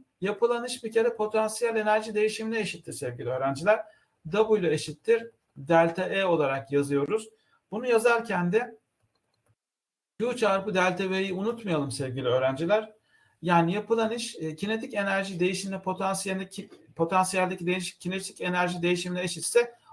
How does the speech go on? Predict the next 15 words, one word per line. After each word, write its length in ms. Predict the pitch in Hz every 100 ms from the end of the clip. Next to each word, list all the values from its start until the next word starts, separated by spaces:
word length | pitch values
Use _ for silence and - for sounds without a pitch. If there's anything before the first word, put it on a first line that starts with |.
| -
o 60 |
halde 280 | 185 175 170
bunun 180 | 202 185
karşısında 440 | 190 175 175 156
da 160 | 254 254
kinetik 420 | - 196 214 294
enerjiyi 500 | 226 175 147 139 127
yazacağız. 500 | 123 120 131 226 - _ _ _ _ -
Peki 240 | 226 226
sekiz 460 | - 208 202 233 220
voltla 400 | 208 202 196 202
dört 260 | 226 226
volt 220 | 202 196
arasındaki, 880 | 190 185 180 - 185 190 - 214 - _ _ _ 110 151
e, 200 | 151